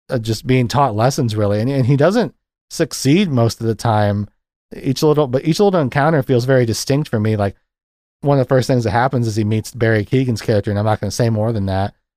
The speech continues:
but that whole encounter feels really distinct in my memory, and I, I, and even the way it's shot and some of the choices they make and the choices that he, he makes as a character, you're just like, "Oh shit, you fucked up, dude."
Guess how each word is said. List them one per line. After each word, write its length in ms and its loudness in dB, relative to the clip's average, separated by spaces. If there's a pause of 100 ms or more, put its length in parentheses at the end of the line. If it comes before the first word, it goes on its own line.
(200)
but 380 0 (320)
that 300 -2
whole 200 2
encounter 380 2
feels 420 0 (320)
really 640 2 (300)
distinct 440 0
in 80 2
my 120 2
memory, 360 2
and 100 -2
I, 200 0 (320)
I, 200 -2
and 240 -4
even 260 2
the 80 4
way 160 2
it's 100 -6
shot 400 2
and 100 -12
some 140 0
of 60 0
the 60 -4
choices 460 -2
they 120 2
make 340 0 (260)
and 100 -6
the 60 0
choices 380 0
that 140 0
he, 140 0 (100)
he 180 -2
makes 260 0
as 120 -6
a 40 -10
character, 380 0
you're 140 -2
just 160 -6
like, 140 -6
"Oh 300 2
shit, 400 -4 (480)
you 120 -6
fucked 340 0
up, 280 0
dude." 380 2